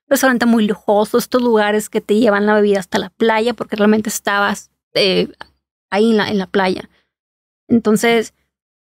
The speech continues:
ella está, él está platicando con las amigas.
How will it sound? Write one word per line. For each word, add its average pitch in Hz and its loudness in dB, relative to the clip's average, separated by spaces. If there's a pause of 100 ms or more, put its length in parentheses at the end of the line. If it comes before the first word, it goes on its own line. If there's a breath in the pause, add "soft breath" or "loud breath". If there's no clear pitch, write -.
(140)
ella 254 2
está, - -4
él 254 2
está 269 -2
platicando 240 0
con 233 0
las 233 -4
amigas. 277 0